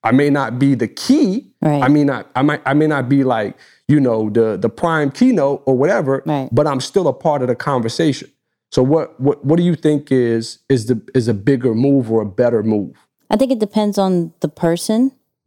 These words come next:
Speaker 2: to be honest with
Speaker 1: Mm-hmm.
Speaker 2: you. I don't think
Speaker 1: Yeah.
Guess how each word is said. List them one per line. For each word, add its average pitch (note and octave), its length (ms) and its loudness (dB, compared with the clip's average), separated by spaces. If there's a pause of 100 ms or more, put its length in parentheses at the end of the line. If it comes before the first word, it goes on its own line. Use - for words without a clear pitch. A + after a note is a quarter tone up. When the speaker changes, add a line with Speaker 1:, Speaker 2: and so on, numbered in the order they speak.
(220)
Speaker 2:
to - 80 -8
be F3 140 2
honest D#3 340 -2
with C#3 80 4
Speaker 1:
Mm-hmm. G#2+ 280 2
Speaker 2:
you. - 100 -16
I D#3 40 -2
don't F3 220 0
think E3+ 360 -2 (240)
Speaker 1:
Yeah. - 220 0